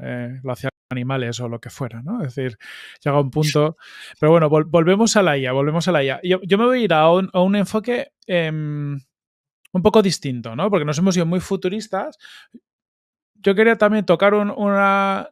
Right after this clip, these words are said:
cosa que ha pasado en los últimos años, como más mundana, y es que, no sé si os acordáis, pero cuando nosotros éramos niños, un poquito antes, se entendía que los animales no tenían emociones ni sentimientos.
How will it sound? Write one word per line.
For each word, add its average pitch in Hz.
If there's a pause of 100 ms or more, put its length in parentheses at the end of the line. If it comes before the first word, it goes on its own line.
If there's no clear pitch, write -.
cosa 208
que 180
ha 165
pasado 196
en 196
los 190
últimos 190
años, 214 (420)
como 139
más 170
mundana, 170 (380)
y 156
es 185
que, 151
no 160
sé 175
si 180
os 180
acordáis, 190
pero 123
cuando 123
nosotros 135
éramos 165
niños, 190 (420)
un 139
poquito 156
antes, 185 (440)
se -
entendía 143
que 180
los 175
animales 143
no 165
tenían 131
emociones 135
ni 190
sentimientos. 139